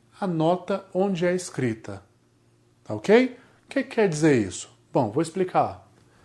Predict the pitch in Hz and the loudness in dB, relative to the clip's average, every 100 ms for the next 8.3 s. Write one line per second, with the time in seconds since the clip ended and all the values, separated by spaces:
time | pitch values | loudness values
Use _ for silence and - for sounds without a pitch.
0 | _ _ _ _ - 233 269 233 - 220 | _ _ _ _ -2 2 4 4 2 -2
1 | 226 214 - 143 127 120 123 117 110 110 | 0 0 6 6 6 0 -4 -4 -4 -2
2 | 156 175 131 - _ 170 165 190 180 185 | 0 0 -2 -10 _ -8 -6 -4 -2 -2
3 | 180 220 - 110 - _ - - - - | -2 -4 -2 -4 -4 _ -12 -12 -14 -16
4 | - _ _ _ - 127 - 135 123 131 | -16 _ _ _ -10 -8 -4 2 2 4
5 | 170 196 - - _ _ - _ _ - | 2 -2 -10 -20 _ _ -20 _ _ -20
6 | _ _ - _ _ _ - - _ - | _ _ -20 _ _ _ -20 -20 _ -2
7 | 127 139 151 220 220 - - - _ 120 | 0 0 0 -2 -4 -10 -20 -20 _ -2
8 | 147 208 | 0 0